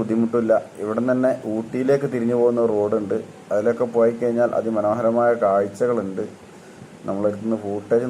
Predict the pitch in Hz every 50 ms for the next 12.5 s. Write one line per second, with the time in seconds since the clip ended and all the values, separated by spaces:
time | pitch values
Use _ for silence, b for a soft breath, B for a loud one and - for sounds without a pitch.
0 | 117 113 117 - 120 113 113 - 117 117 107 113 113 110 104 104 104 104 113 113
1 | 117 113 113 117 120 110 110 107 107 107 110 107 101 104 101 101 101 98 98 92
2 | 95 101 101 101 110 - - - - - - - 95 95 95 95 92 - 110 113
3 | 123 123 98 90 90 101 113 - - 82 85 90 87 90 107 - - - - -
4 | - - - - - - - - - - - - - - - - - - - -
5 | - - - - - - - - - - - 120 123 127 135 135 120 113 110 -
6 | - 135 123 131 127 123 120 117 117 120 127 123 120 117 120 117 120 117 - -
7 | - - - - 101 104 98 104 110 107 101 - - - - - 98 104 107 107
8 | 107 110 117 120 - - - - 95 95 98 101 101 104 - - - 113 104 -
9 | - - - - 92 95 90 95 98 104 107 110 - - - - - - - -
10 | - - - - - - - - - 98 98 104 107 107 107 110 110 104 90 -
11 | - - 113 101 104 101 95 - 104 104 110 110 110 107 110 107 107 107 - 113
12 | 101 104 101 104 104 101 104 101 98 104